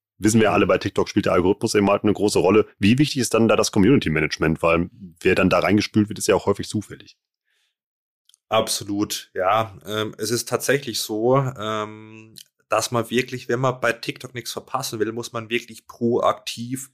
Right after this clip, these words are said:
Speaker 2: auf den Account draufgehen. Also wirklich dann Steuerfabi suchen, draufgehen.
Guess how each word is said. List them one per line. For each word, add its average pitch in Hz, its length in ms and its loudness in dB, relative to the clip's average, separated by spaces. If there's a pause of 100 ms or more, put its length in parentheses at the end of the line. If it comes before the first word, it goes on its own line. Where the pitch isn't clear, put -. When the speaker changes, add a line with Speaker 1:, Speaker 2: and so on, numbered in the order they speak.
Speaker 2:
auf 117 260 2
den 110 520 -4
Account 110 640 -4
draufgehen. 110 500 0
Also 104 220 -14
wirklich 117 260 -8
dann 101 300 -6
Steuerfabi 113 680 0
suchen, 131 500 -12 (120)
draufgehen. 135 640 0